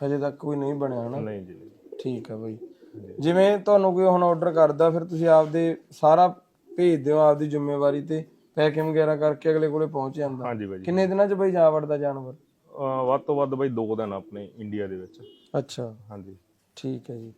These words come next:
Speaker 2: ਹਾਂਜੀ।
Speaker 1: ਜਿਵੇਂ ਤੁਸੀਂ ਫਿਰ ਕੇਰਲਾ ਦੀ ਗੱਲ ਕੀਤੀ ਹੈ ਜਾਂ ਹੋਰ ਸਟੇਟਾਂ 'ਚ ਜਾਂਦੇ ਹੋ ਹਨਾ?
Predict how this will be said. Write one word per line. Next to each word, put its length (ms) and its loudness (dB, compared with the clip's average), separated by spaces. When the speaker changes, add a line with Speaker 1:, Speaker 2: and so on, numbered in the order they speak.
Speaker 2:
ਹਾਂਜੀ। 300 -20
Speaker 1:
ਜਿਵੇਂ 200 0
ਤੁਸੀਂ 240 -2
ਫਿਰ 200 0
ਕੇਰਲਾ 500 2
ਦੀ 120 0
ਗੱਲ 220 2
ਕੀਤੀ 340 -6
ਹੈ 60 0
ਜਾਂ 100 2
ਹੋਰ 260 0
ਸਟੇਟਾਂ 480 2
'ਚ 20 0
ਜਾਂਦੇ 360 2
ਹੋ 140 0
ਹਨਾ? 180 -2